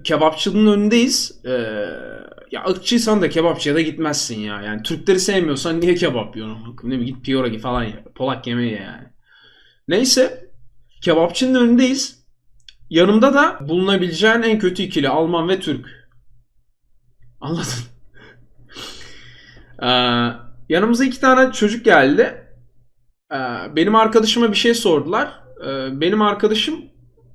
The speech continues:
Alman Polonyalı. Alm-, Almanya asıllı Pola-, Leh kendisi. Tamam mı? Almanya asıllı Leh. Sven. Aynen Sven. Ve, e, Sven'e gelip laf attılar.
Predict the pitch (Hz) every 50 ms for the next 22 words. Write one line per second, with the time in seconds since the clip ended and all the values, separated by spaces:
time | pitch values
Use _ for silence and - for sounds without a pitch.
0 | - - - 156 165 180 196 220 240 262 269 254 - - - - - 170 156 151
1 | 143 139 135 131 131 - 240 - - - - 147 151 170 180 196 190 190 - 175
2 | 180 185 196 226 254 269 277 254 240 208 190 190 - - 226 269 311 - - 226
3 | 214 208 190 - - - - - - - - - - 185 208 226 214 214 - -
4 | 165 123 123 117 107 107 - - - 101 98 - - - - - - - - -
5 | - 156 214 277 277 190 135 117 113 - - - - - - - - - - -
6 | - - - _ - - _ _ _ _ - - - - - - 151 175 190 226
7 | 247 285 285 285 269 233 220 - 202 180 170 165 170 190 254 330 330 - - -
8 | - - - - - - - 226 220 220 220 - - - - - - - - 185
9 | 226 247 165 139 131 - 170 185 180 151 123 - - 147 175 151 120 113 - -
10 | - - - - - - - - - - - - - 147 170 247 285 - - -
11 | - - 165 160 165 165 160 160 160 160 165 - - - 175 165 214 233 285 320
12 | 381 - - - - - - _ - - - _ _ - - _ _ _ _ -
13 | 175 147 156 214 240 277 233 240 277 285 277 277 254 - - - 151 156 202 262
14 | - - -